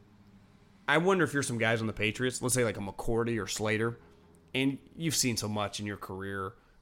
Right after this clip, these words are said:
players in and out, but just this polarizing of a player, clearly their team, without Antonio Brown, was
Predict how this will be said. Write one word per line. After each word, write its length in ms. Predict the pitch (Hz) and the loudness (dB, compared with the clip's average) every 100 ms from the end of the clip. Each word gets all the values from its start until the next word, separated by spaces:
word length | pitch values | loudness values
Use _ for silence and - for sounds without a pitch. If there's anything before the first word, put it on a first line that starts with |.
| - | -8
players 360 | - 104 98 | -2 -2 -2
in 120 | 98 101 | -4 -6
and 120 | 92 | -4
out, 340 | 95 92 - - _ _ - | -2 -4 -6 -16 _ _ -2
but 180 | 127 - | -2 0
just 280 | 139 - 127 | -2 -2 0
this 160 | 143 | 0
polarizing 680 | - 147 143 135 131 123 123 | 0 4 4 6 4 4 0
of 140 | 110 101 | -4 -8
a 60 | |
player, 520 | 98 107 98 95 90 - | -10 -6 -4 -2 -6 -8
clearly 480 | - - 156 151 123 | -12 0 2 4 4
their 160 | 110 101 | 2 -2
team, 460 | - 131 107 90 - | -2 0 0 -4 -4
without 600 | 123 - - 139 143 131 | -4 -4 4 6 6 2
Antonio 540 | 131 117 120 113 107 | -4 -4 -2 -2 -4
Brown, 440 | 98 104 92 82 85 - - - - | -4 -4 -4 -6 -8 -12 -14 -18 -2
was 580 | 131 135 127 117 107 | 4 6 6 4 0